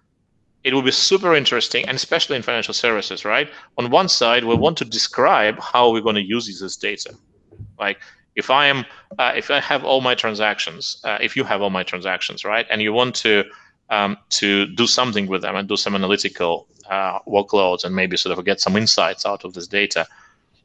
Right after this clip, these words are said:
um, first of all, please tell me how you're gonna be using it, uh, and in a way which I would understand. And maybe we are waiting for some standards which should exist on a technology level, uh, some sort of, uh,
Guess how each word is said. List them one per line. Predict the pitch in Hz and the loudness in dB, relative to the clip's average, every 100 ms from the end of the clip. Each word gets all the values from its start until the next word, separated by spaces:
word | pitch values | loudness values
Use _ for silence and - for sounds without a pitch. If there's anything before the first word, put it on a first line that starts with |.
| _ 107 | _ 0
um, | 101 107 101 - - | 2 2 0 -4 -6
first | - - | 0 0
of | - 131 | 2 4
all, | 113 - - | 4 2 -8
please | 127 131 113 - - _ _ | 0 2 2 -6 -14 _ _
tell | - 135 | -2 0
me | 131 110 92 - - _ _ _ | 2 2 0 -6 -20 _ _ _
how | 110 | 0
you're | 104 | 0
gonna | 98 | 0
be | 92 | 0
using | 104 98 85 | 0 0 -4
it, | - - - _ _ - - _ _ 92 | -8 -16 -20 _ _ -20 -20 _ _ -2
uh, | 82 - | -2 0
and | 101 90 - - | -4 -6 -14 -4
in | 104 | 0
a | 98 | 2
way | 107 | 2
which | 104 95 | 2 2
I | 104 | 2
would | 95 90 | 2 0
understand. | 85 85 - 104 - - - _ _ _ _ _ _ 110 | -2 -4 -2 -2 -4 -12 -18 _ _ _ _ _ _ -4
And | 110 113 | -2 2
maybe | 143 139 | 2 2
we | 120 120 | 4 4
are | 110 | 4
waiting | 113 - 107 | 2 0 -2
for | 110 | -2
some | - 98 | -2 -2
standards | - 117 120 110 98 - - | -2 -2 0 0 0 -2 -6
which | 95 95 | -4 -4
should | - 95 95 | -4 -4 -6
exist | 95 107 107 | -4 -4 -4
on | |
a | 95 | -6
technology | 98 - 123 135 110 | -6 0 2 4 2
level, | 101 87 87 - - - _ _ - | 0 -2 -4 -6 -10 -20 _ _ -2
uh, | 104 98 - | 2 2 0
some | - 107 | -2 -2
sort | - 107 | 2 2
of, | - - | 0 2
uh, | 104 98 | 2 2